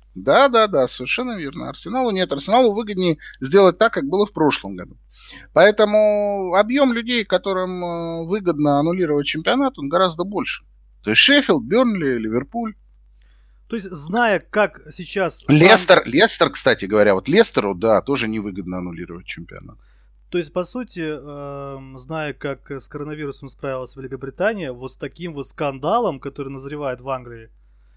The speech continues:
Speaker 2: мне даже очень интересно, когда наступит этот момент, потому что я уверен, что будет, бу-, будут скандалы.
Speaker 1: Слушайте, э, газеты спят и видят, чтоб вообще уже были скандалы,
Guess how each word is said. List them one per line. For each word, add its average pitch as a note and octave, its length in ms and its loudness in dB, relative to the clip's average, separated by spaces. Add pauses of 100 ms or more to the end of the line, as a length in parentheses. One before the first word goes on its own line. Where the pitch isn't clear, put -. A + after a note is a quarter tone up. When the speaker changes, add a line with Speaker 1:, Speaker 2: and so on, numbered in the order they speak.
(140)
Speaker 2:
мне C#3+ 140 -8
даже D3+ 180 -6
очень D#3 280 -14
интересно, F3+ 520 -6
когда B2+ 340 -10
наступит B2+ 360 -16
этот - 120 -20
момент, E3 380 -10 (420)
потому C#3 260 -12
что C3+ 140 -14
я C3+ 120 -8
уверен, D#3 360 -8
что C#3+ 200 -10
будет, C3+ 300 -14 (100)
бу-, F3+ 120 -8
будут F3 360 -8
скандалы. A#2+ 560 -8 (560)
Speaker 1:
Слушайте, B2 480 0 (380)
э, G#2 920 2
газеты B2+ 380 0
спят - 360 0
и G#2 40 -2
видят, C#3 320 -4
чтоб - 220 -8
вообще G2 260 -2
уже G#2+ 180 -4
были G#2+ 200 -4
скандалы, F2+ 760 -4